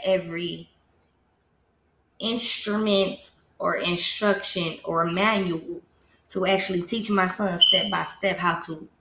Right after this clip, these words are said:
grow up and be a man. What I can give him is the nurturing part, the caring part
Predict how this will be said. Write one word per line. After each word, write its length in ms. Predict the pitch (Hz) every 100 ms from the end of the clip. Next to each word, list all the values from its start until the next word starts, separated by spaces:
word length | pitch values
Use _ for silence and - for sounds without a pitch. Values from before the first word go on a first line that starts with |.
| -
grow 220 | 170 180
up 160 | 180 165
and 100 | 156
be 140 | 165
a 60 | 156
man. 280 | 170 165 -
What 100 | 156
I 140 | 160
can 420 | - - 262 330
give 200 | 285 277
him 320 | - 214 165 170 _ _ _ _ _ _ _ _ _ _ _ _ _ _ _ _ _ _ _ _ _ _ -
is 240 | 185 180
the 140 | 170 170
nurturing 880 | 175 190 226 233 - 233 233 240
part, 460 | 240 240 240 240 - _ _ _ _ _ _ _ _ _ _ _
the 140 | 180 175
caring 500 | 175 240 226 226 220
part 580 | 220 220 214 202 -